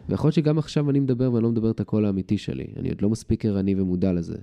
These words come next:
ואני רק בשלושה שבועות הראשונים. אבל אני אומר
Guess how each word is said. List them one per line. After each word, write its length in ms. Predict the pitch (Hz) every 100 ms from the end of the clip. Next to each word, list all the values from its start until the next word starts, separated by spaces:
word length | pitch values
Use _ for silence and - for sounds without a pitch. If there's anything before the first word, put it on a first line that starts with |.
| 98
ואני 180 | 87 87
רק 320 | 92 - - _ - - - - -
בשלושה 920 | 95 92 87 85 76 - - - 95 95
שבועות 280 | 98 87
הראשונים. 420 | 85 87 120 143 95 - - - - -
אבל 220 | 98 101
אני 160 | 98 98
אומר 280 | 151 233